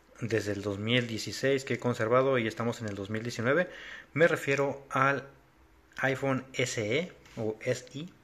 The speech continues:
como quieran llamarle. Se dan cuenta, es una versión que tengo de sesenta y cuatro gigabytes, que por cierto se descontinuó para dar paso a la de ciento veintiocho.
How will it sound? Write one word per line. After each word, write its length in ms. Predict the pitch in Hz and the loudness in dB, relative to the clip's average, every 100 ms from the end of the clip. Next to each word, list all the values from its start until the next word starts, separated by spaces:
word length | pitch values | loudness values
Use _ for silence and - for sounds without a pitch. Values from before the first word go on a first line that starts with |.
| - - - | -20 -20 -18
como 220 | - 107 98 | -10 -8 -4
quieran 200 | 107 107 | -4 -2
llamarle. 540 | 101 104 104 135 185 - - - - | -2 0 0 0 -4 -8 -20 -20 -16
Se 120 | - | -10
dan 200 | 107 104 | -8 -8
cuenta, 360 | 110 107 101 117 | -6 -6 -4 -6
es 100 | 120 | -4
una 120 | 110 | -2
versión 560 | 104 - 110 110 113 - - - - - - | -2 -2 -2 -2 -6 -10 -18 -20 -20 -20 -12
que 120 | - 170 | -4 -2
tengo 680 | 151 143 139 139 135 131 - - | -2 -2 2 2 2 -2 -8 -8
de 160 | 120 | -4
sesenta 320 | 107 101 104 101 | -4 -4 -6 -4
y 40 | |
cuatro 280 | - 110 113 | 0 0 0
gigabytes, 560 | 104 104 120 135 - | -2 2 4 4 0
que 120 | - 113 | -8 -6
por 180 | - | -6
cierto 260 | - 113 117 | -6 -8 -6
se 80 | 113 | -2
descontinuó 800 | 104 - 113 120 147 170 165 165 | -2 0 -2 0 2 4 4 6
para 160 | 117 | 6
dar 260 | 110 110 - | 6 4 4
paso 420 | 113 107 117 113 | 2 2 -4 -4
a 120 | 104 101 | -4 -2
la 120 | 98 | -2
de 100 | 98 | -2
ciento 300 | - 104 127 | -4 0 2
veintiocho. 600 | 139 135 175 170 180 | 2 2 2 2 -2